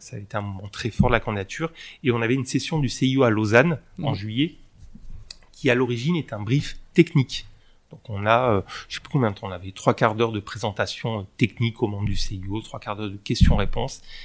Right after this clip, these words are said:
Speaker 1: En fait, on s'est dit, mais à la sortie de Lausanne, la décision devait intervenir en septembre. On savait que le C I O allait ce jour-là voter pour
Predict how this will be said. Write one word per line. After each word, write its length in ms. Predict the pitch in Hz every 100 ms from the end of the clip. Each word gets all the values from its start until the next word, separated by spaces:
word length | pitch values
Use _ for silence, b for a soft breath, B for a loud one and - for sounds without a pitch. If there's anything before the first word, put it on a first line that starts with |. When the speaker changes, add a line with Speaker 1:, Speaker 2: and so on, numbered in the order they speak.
| B -
Speaker 1:
En 80 | 110
fait, 180 | 151 131
on 60 |
s'est 140 | - 127
dit, 120 | 143
mais 180 | 113 B B B B -
à 40 | 143
la 80 |
sortie 280 | 156 151 -
de 40 | 135
Lausanne, 480 | 120 107 139 160 104 - - -
la 100 | 123
décision 320 | 107 107 143 135
devait 160 | 113
intervenir 400 | 110 110 107 113
en 40 | 110
septembre. 440 | 113 - 104 95 _ _ _
On 60 | 104
savait 240 | - 131
que 100 | 135
le 60 | 117
C 180 | - 120
I 100 | 127
O 40 |
allait 160 | 104 104
ce 160 | -
jour-là 180 | 117 117
voter 320 | 110 113 127 123
pour 300 | - 101